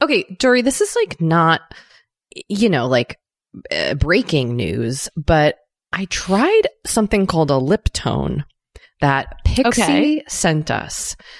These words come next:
Speaker 1: They sent us some lovely products that they're, like, doing in a collab with Hello Kitty. And I was like, "Okay, fun." And I just randomly was like, "I'm gonna grab this and bring it with me." I think I was going, like,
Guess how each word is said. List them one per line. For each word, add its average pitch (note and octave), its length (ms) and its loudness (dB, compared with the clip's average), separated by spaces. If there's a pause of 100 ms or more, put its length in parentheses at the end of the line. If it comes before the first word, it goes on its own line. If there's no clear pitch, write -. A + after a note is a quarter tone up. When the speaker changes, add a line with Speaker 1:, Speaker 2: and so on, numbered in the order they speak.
Speaker 1:
They F#3+ 120 4
sent C4 200 0
us E4 140 2
some F#3+ 340 0
lovely F#3+ 300 2
products D#3+ 480 0
that D#3+ 160 0
they're, D3 180 2
like, D3+ 220 0
doing G3 240 2
in A3 80 2
a F3+ 40 -2
collab C3 460 0
with C3+ 140 -2
Hello C3 340 0
Kitty. C#3 400 0
And C3+ 80 -4
I D3 40 0
was D3 100 -2
like, E3 160 -2
"Okay, C4+ 220 2
fun." A3 400 0 (640)
And F#3+ 120 2
I G3 80 2
just A3 320 0
randomly F3+ 720 2
was E3 140 -4
like, D#3+ 180 -4
"I'm F3 80 0
gonna G3+ 120 2
grab E3 280 0
this D3+ 260 0
and C#3+ 220 -6
bring D3+ 220 0
it D3 120 0
with C#3+ 240 0
me." C3+ 380 0 (580)
I - 60 -12
think F3 180 -2
I D#3+ 60 4
was C#3 260 0 (220)
going, C#3+ 340 0
like, A#2+ 380 -2